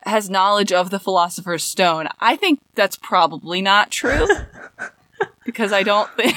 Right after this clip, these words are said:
Speaker 2: That's
Speaker 1: <laughs> I
Speaker 2: really
Speaker 1: don't think you
Speaker 2: funny.
Speaker 1: can just,
Speaker 2: Yeah.
Speaker 1: um, turn things into gold.
Speaker 2: Oh my gosh.
Speaker 1: But
Speaker 2: I also like that there
Speaker 1: apparently
Speaker 2: are f-, supposedly fifty-two famous <laughs> alchemists.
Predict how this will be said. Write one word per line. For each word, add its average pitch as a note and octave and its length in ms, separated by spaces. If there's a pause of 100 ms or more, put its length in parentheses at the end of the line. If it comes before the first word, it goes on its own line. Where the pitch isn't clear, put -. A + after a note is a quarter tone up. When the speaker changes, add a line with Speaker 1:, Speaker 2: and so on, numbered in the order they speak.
(120)
Speaker 2:
That's F#3+ 300
Speaker 1:
<laughs> - 0
I G3+ 40
Speaker 2:
really A#3+ 180
Speaker 1:
don't C4+ 140
think D#3 260
you - 140
Speaker 2:
funny. G3+ 80
Speaker 1:
can A#3+ 140
just, A3+ 380 (460)
Speaker 2:
Yeah. F3 760
Speaker 1:
um, E3 100
turn F#3 300
things E3 280
into D#3 260
gold. C3+ 520 (480)
Speaker 2:
Oh D#3+ 100
my - 180
gosh. - 600 (120)
Speaker 1:
But D3+ 260
Speaker 2:
I G3+ 60
also B3 320 (140)
like A3 240
that - 80
there A3 260
Speaker 1:
apparently A3 260
Speaker 2:
are G3 160
f-, - 240
supposedly F#3 840
fifty-two E3+ 1080
famous E3 720
<laughs> - 40
alchemists. F4+ 920